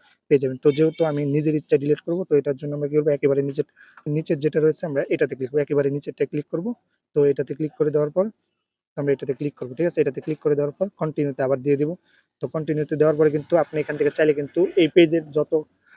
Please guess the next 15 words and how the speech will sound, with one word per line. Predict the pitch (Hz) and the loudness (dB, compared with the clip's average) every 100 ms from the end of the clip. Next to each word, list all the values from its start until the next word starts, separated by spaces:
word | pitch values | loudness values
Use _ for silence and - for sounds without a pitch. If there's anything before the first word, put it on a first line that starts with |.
| _ | _
আহ, | 135 127 - 170 | 0 2 2 0
ইনফরমেশন | 156 151 143 - 135 | 2 -2 -4 -6 -6
অথবা | 135 135 127 | 0 0 0
যত | 139 127 - | -4 -4 -2
ফটো | 143 - 139 | -2 0 -2
বা | 131 131 - - 143 - _ 175 | 0 -4 -10 -16 -18 -18 _ -6
যে | 143 147 160 | 0 2 4
ইয়েগুলো | 165 147 151 151 - _ _ _ _ _ _ - | 4 6 6 4 2 _ _ _ _ _ _ -8
ডাউনলোড | 143 151 156 - | -2 2 2 2
করেছেন, | 151 143 175 196 - _ - 190 | -2 -2 -8 -10 -14 _ -8 4
আপলোড | 170 - | 4 6
করেছেন, | 180 170 196 | 4 4 0
সবগুলো | 170 147 143 | 0 2 0
কিন্তু | 139 143 | -2 -4
আপনারা | 147 | -6